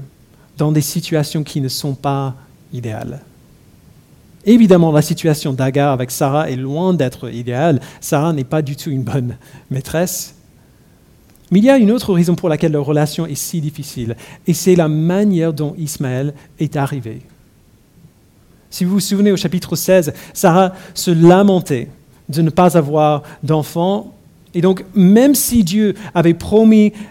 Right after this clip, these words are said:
euh, qu'Abraham aurait un fils et que Sarah, euh, et que ce serait normalement par Sarah, qui, qui est sa femme, elle déci-, euh, elle décide de donner un coup de main à Dieu, euh, pour accélérer un peu le processus en suggérant qu'Abraham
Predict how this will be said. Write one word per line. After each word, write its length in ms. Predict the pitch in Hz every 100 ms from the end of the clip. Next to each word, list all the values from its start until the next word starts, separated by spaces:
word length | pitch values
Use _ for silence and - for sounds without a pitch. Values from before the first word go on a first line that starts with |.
| -
euh, 120 | 156
qu'Abraham 540 | 139 180 185 180 190 196
aurait 300 | 180 185 190
un 180 | 180 151
fils 440 | - 208 233 -
et 80 | 170
que 120 | 151
Sarah, 500 | 143 - 220 220 185
euh, 40 | 190
et 120 | 165
que 140 | 170
ce 180 | 156 170
serait 260 | - 175 160 - 156
normalement 360 | 156 160 165
par 260 | - 165 151
Sarah, 420 | - 143 180 226
qui, 120 | - - 160 151
qui 180 | - 147
est 20 |
sa 180 | 143 135
femme, 380 | 185 226 135 104 - _ _ _ _
elle 180 | 214 254
déci-, 380 | 196 208 - 226 196
euh, 140 | 180
elle 120 | 190
décide 480 | 214 214 - 170 196 - - -
de 240 | 151 175
donner 320 | 170 185 214 220
un 100 | 196
coup 220 | - 220
de 60 |
main 180 | 180 139 - - _ _ _ -
à 120 | 151
Dieu, 380 | 123 147 139 120 131 -
euh, 260 | 147 135 127
pour 300 | - 147 160
accélérer 540 | 202 - 220 180 180
un 80 | 165
peu 160 | 165
le 100 | 151
processus 800 | 151 - 147 151 - 175 214 - - - - - -
en 80 | 165
suggérant 520 | 165 214 185 180 190
qu'Abraham 600 | 190 160 143 156 185 160